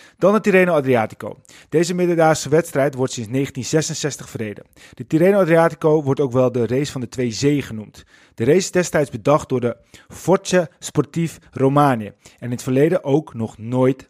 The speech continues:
afgelast. Oudste van die drie koersen is Milaan-San Remo. Het idee voor een wielerwedstrijd van Milaan naar San Remo kwam van de Unione Sportiva Sanremenese.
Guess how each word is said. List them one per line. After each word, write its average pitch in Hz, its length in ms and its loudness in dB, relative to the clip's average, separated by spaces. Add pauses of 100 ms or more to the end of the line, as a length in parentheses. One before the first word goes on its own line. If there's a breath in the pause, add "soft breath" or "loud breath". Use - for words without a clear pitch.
afgelast. 127 600 -6 (560 loud breath)
Oudste 214 340 0
van 185 120 -2
die 170 80 0
drie 151 180 0
koersen 156 400 0
is 135 120 -6
Milaan-San 131 460 0
Remo. 107 360 -4 (420 loud breath)
Het 131 180 -6
idee 175 300 4
voor 175 140 0
een 151 80 0
wielerwedstrijd 156 580 2
van 131 140 -2
Milaan 127 400 2
naar 131 120 -6
San 131 120 -4
Remo 131 420 2
kwam 131 260 -4
van 127 140 -4
de 120 260 0
Unione 160 640 0 (160 soft breath)
Sportiva 151 640 -2 (140 soft breath)
Sanremenese. 131 800 0